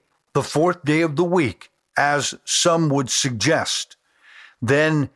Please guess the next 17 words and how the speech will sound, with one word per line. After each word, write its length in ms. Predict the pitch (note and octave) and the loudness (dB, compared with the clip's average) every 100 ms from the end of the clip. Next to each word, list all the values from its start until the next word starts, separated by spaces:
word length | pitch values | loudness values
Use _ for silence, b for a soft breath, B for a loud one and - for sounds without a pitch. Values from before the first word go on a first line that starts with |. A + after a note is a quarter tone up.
| _ | _
his 460 | - F#3+ A#3 D#3+ A#2+ | -6 0 2 0 -2
Jewish 800 | G#2 C#3+ B3 B3+ B2+ C3+ - - | -2 2 2 4 2 0 -2 -4
high 340 | - D3 F3 F#3+ | -2 0 2 0
court 480 | - - F3 D3+ | -4 0 -2 -2
capital 580 | - D#3 D#3 D#3+ C#3+ C3 | -4 0 0 0 0 0
sentencing 840 | - - A#3 F#3 B2+ - C3 D#3 D3 b b b b b | -2 0 0 0 -2 0 0 0 -2 b b b b b
would 280 | A2+ A2+ D3 | -2 0 2
have 160 | C3 G#2+ | 2 0
had 500 | - D#3+ A#3+ A#3 - | -2 0 0 0 0
to 220 | C3+ B2 | 0 0
occur 580 | A2+ - A#2 A2+ D3+ D#3 b b b b - | 0 -2 0 2 0 -2 b b b b 0
on 360 | E3 F#3+ G#3 | 2 2 2
the 100 | G3+ | 0
previous 800 | G#3 - - C3+ B2 B2+ D#3 F3 | -2 -4 0 0 2 2 2 0
day, 540 | C#3 B2 A3 F#3 G2+ - _ _ _ - | -2 0 2 2 0 -6 _ _ _ -2
meaning 420 | C3 C3+ D3 D3 | 0 2 0 -2
Tuesday. 720 | - C4+ B3+ D#3 G#2+ A#2+ G2+ | -2 0 2 2 0 0 -2